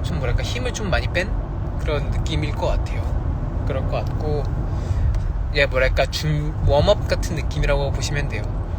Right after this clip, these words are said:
그러니까 제 티저나 사진이나 약간 이런 컨셉트를 보면 되게 조금 색다르고 <clears throat> 조금 강렬하다는 느낌을 많이 받았을 수도 있는데, 그 모습까지 가는 과정을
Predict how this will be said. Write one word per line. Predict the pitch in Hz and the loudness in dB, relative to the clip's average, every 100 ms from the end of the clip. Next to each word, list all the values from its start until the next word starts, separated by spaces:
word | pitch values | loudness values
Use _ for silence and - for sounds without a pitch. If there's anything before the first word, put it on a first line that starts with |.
| - | -2
그러니까 | 143 | 0
제 | 135 135 131 | 2 2 2
티저나 | - - 220 196 | 2 0 2 2
사진이나 | 165 196 196 185 160 139 131 127 127 - - - - | 2 0 0 0 2 4 4 4 4 2 2 2 0
약간 | - - 147 139 131 - - - - - - - - - - | 0 2 4 4 4 4 4 4 2 2 0 0 -2 -2 -2
이런 | 147 143 | 0 0
컨셉트를 | 135 - - 220 175 | 0 0 0 0 -2
보면 | 147 139 139 135 135 135 131 - - - - - | 0 0 4 4 4 2 2 0 0 0 2 2
되게 | - - - | 2 2 2
조금 | - 160 | 0 0
색다르고 | - - 220 214 214 - 143 139 - - - - - - - | 0 2 2 2 0 -2 -2 -2 -2 -2 -2 -2 -4 -4 -2
<clears throat> | 170 135 - | -2 -2 -4
조금 | 160 147 - - | -2 -2 -2 -2
강렬하다는 | 156 160 196 196 170 160 143 | 0 4 6 8 8 6 6
느낌을 | - 147 139 | 2 2 2
많이 | 123 | 2
받았을 | 123 131 151 - | 0 -2 -2 -4
수도 | - - | -4 -2
있는데, | 123 - 131 113 - - - - - - - - - - - - | -2 -2 -2 -2 -2 0 0 0 -2 -2 -4 -2 -4 -2 -2 0
그 | 160 | 0
모습까지 | 147 151 - 190 156 151 143 135 - | 2 0 2 4 4 2 0 -2 -2
가는 | - 139 156 147 | 0 2 2 2
과정을 | - - 156 160 139 139 127 | 0 0 0 2 2 2 2